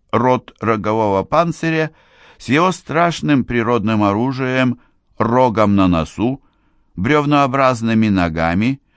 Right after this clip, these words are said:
широкой пастью и маленькими глазками, совершенно непропорциональными громадной массе тела,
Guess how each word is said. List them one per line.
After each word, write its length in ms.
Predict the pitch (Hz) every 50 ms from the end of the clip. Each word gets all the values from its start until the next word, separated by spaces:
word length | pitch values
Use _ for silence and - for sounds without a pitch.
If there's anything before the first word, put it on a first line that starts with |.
| _ _ _ _
широкой 540 | - - 139 151 185 208 202 - - 120 110
пастью 640 | - - 143 160 180 170 - - - 170 170 160 -
и 160 | - 120 123
маленькими 760 | 117 123 135 135 127 123 120 117 110 110 - 110 101 98 95
глазками, 800 | 80 90 101 147 165 165 - - - 170 170 175 170 170 160 - _ _ _ _ _ _ _
совершенно 800 | - - 190 190 185 185 160 - - 151 165 160 156 151 147 143
непропорциональными 1400 | 120 113 123 117 - 117 117 101 - 113 107 - - 110 104 104 98 104 101 98 101 104 101 104 104 101 101
громадной 720 | 95 85 95 95 95 92 95 95 95 92 87 87 92 90 85
массе 560 | 87 85 82 82 80 - - - - 113 120
тела, 480 | 120 - 151 151 151 151 156 165 160